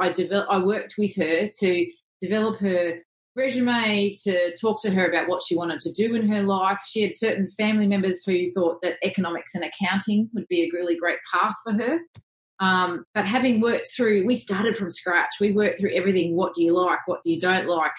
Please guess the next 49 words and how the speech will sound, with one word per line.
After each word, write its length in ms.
Um, 440
you 100
know, 220
do 60
you 100
sleep 320
well? 180
Where 180
do 60
you, 260
do 120
you 140
like 160
to 60
travel? 480
All 180
of 60
those 260
things 320
that 220
can 180
form 540
part 320
of 240
deciding, 480
hey, 280
what 200
job 200
you're 80
gonna 220
do. 240
So 160
she 160
didn't 140
even 200
know 240
necessarily 540
what 140
she 180
wanted 220
to 100
do. 180
She'd 220
finished 340
high 180
school. 380
She'd 220
done 180
a 60